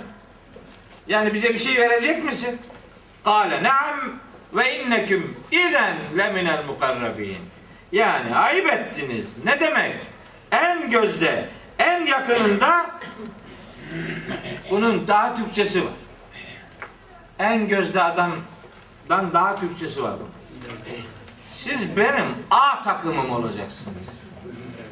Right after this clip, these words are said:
Vitrinim sizinle süslü olacak. Şimdi vitrinde bazı insanları görmek istemeyen anlayışlar var.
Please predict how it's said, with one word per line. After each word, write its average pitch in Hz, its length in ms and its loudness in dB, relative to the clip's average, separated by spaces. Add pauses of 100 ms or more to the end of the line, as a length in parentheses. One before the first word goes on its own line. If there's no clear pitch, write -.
(520)
Vitrinim 294 680 4
sizinle 311 560 2
süslü 185 360 0
olacak. - 400 0 (1120)
Şimdi 214 320 2
vitrinde 226 680 2 (340)
bazı 214 300 4
insanları 214 800 4 (440)
görmek 214 400 6
istemeyen 208 520 2
anlayışlar 196 640 4
var. 247 200 6